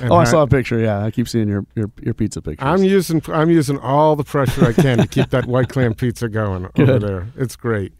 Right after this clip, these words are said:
Speaker 1: And, and Vitali's been, <laughs> it's been fun talking to him about it. Um, you worked with him for years. So you left, you came back.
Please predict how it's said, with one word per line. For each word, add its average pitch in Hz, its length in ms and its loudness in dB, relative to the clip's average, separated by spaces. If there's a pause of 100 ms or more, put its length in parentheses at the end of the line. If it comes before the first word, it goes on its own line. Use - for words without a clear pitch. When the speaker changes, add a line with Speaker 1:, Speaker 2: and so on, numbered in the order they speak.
(480)
Speaker 1:
And, 98 400 -8
and 101 260 -6
Vitali's 110 560 -6
been, 101 240 -6 (220)
<laughs> - 240 -18
it's 123 180 -2
been 170 180 -2
fun 135 320 -4
talking 104 420 -8
to 90 120 -14
him 87 100 -10
about 92 320 -12
it. - 140 -20 (380)
Um, 113 420 -2
you 143 160 -2
worked 214 220 0
with 202 120 0
him 180 100 2
for 185 120 -2
years. 190 340 0
So - 120 -4
you 139 260 0
left, 160 420 -2
you 143 140 -6
came 127 260 -2
back. 110 520 -4